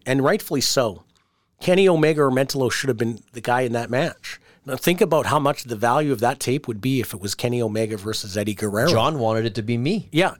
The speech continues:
Speaker 1: and John Nguyen had put his foot down and he said, "If we're going to, the fir-, the first name who comes in has to work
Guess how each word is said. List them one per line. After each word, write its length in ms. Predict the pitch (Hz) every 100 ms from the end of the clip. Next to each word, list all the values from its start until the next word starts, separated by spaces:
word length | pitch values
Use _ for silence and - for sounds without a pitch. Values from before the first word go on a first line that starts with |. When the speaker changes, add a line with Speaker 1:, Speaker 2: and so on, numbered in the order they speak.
| 139
Speaker 1:
and 240 | 139 143
John 300 | 131 139 156
Nguyen 220 | 160 147 175
had 160 | 147
put 140 | - 143
his 120 | 143
foot 200 | - 143
down 240 | 135 131
and 100 | 147
he 60 | 131
said, 400 | - 135 123 110 - - - - -
"If 260 | 147 170
we're 140 | 180 156
going 320 | 156 160 156
to, 320 | - 151 135 - - - - - - 139
the 100 | 131
fir-, 320 | - 175 123
the 140 | 131
first 320 | - 160 170
name 300 | 156 151 160 113
who 100 | 139
comes 220 | 147 131
in 80 | 143
has 160 | 127 123
to 80 | 123
work 180 | 120